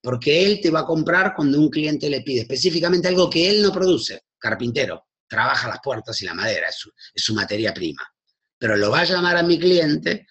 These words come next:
cuando su propio cliente tiene algo muy particular y él por un solo cliente no se pone a hacer puertas a medida. Mi cliente sí, tiene uno de los productores que tiene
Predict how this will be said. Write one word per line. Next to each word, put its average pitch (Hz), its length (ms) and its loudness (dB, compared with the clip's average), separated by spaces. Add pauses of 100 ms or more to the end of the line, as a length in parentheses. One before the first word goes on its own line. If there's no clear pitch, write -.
(140)
cuando 143 320 2
su 196 220 2
propio 185 320 2
cliente 170 480 2
tiene 160 260 2
algo 156 280 0
muy 214 180 4
particular 156 680 0
y 123 100 -8
él 123 120 -6
por 120 140 -10
un 135 100 -4
solo 135 260 -6
cliente 127 540 -4 (180)
no 110 160 -6
se 110 200 -4
pone 104 240 -10
a - 20 -6
hacer 107 400 -4 (320)
puertas 101 480 -2
a 87 60 -12
medida. 60 420 -10 (440)
Mi 92 180 -2
cliente 101 500 0
sí, 123 340 -2 (260)
tiene 131 260 0
uno 202 280 6
de 190 80 4
los 185 140 2
productores 175 920 0 (140)
que 160 140 -2
tiene 147 640 0